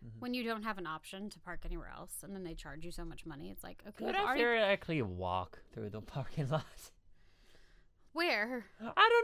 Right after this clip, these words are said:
Speaker 1: don't know. It's like, uh, like, there's some places, like, you have to pay for parking. It's like, could I walk to this?
Speaker 2: Not to
Speaker 1: Okay.
Speaker 2: Universal. Trust me, <laughs> we used to try to park outside of it, and
Speaker 1: Mm.
Speaker 2: it's, there it's very difficult. There's not many places around, and they will tow. Um, if,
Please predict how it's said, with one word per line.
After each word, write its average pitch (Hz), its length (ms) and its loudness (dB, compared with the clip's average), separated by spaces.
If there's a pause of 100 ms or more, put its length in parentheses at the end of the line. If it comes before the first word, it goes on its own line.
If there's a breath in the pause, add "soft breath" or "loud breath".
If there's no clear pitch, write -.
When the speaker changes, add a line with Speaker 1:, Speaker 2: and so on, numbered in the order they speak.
(120)
Speaker 1:
don't 415 100 12
know. 185 80 12
It's 151 100 4
like, 156 180 10
uh, 131 140 2 (220)
like, 143 260 2
there's 139 200 2
some 160 180 2
places, 160 320 2
like, 139 240 0
you 135 60 2
have 131 100 0
to 139 80 -2
pay 170 180 2
for - 100 -12
parking. 120 280 0
It's 110 100 -4
like, - 220 2
could 120 240 0
I 156 160 4
walk 104 560 4
to 170 120 -6
this? 165 440 -8 (920 soft breath)
Speaker 2:
Not 254 280 8
to - 100 -6
Speaker 1:
Okay. - 80 -6
Speaker 2:
Universal. 269 680 4
Trust 202 360 -2
me, 196 200 -8
<laughs> - 20 -8
we 254 320 6
used 381 280 12
to 294 100 0
try 247 200 4
to 220 60 0
park 208 280 4
outside 190 340 4
of 185 120 -2
it, 185 200 0
and 185 100 -6
Speaker 1:
Mm. 190 60 0
Speaker 2:
it's, - 180 -8 (340 soft breath)
there 240 260 6
it's 311 120 4
very 247 180 2
difficult. 220 360 -4
There's 214 160 -6
not 202 220 0
many 202 140 -6
places 196 340 -6
around, 190 260 -2
and 196 80 -6
they 202 80 -4
will 180 140 -6
tow. 190 360 -6 (680 loud breath)
Um, 196 600 2
if, 220 120 -8